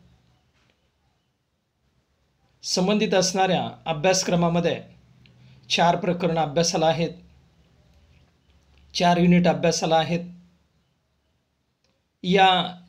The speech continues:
चार युनिटपैकी पहिलं जे युनिट आहे, ते युनिट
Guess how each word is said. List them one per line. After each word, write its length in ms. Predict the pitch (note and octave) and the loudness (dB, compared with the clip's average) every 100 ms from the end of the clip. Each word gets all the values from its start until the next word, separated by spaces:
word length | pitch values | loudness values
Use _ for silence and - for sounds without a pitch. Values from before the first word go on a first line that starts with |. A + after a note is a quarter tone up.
| - | -4
चार 260 | G3+ F3+ | 2 4
युनिटपैकी 1080 | F3+ F3+ F3 F3 E3+ - - F3 F3 E3+ B2 - _ _ _ - - - - - - | 4 2 0 0 -4 -4 -2 -2 0 -4 -6 -16 _ _ _ -20 -16 -16 -16 -16 -2
पहिलं 300 | F#3 F#3 G#3 | 4 4 4
जे 200 | G#3+ F3+ | 2 0
युनिट 280 | E3 F3+ F3+ | 0 0 2
आहे, 400 | D3+ B2+ - - - _ _ _ _ _ _ _ - | 2 0 -12 -18 -20 _ _ _ _ _ _ _ -2
ते 540 | F#3 F#3 F#3 F#3 F3 - | 0 2 0 -4 -8 -6
युनिट 480 | F3+ F#3 G3 C#3 | 0 2 2 0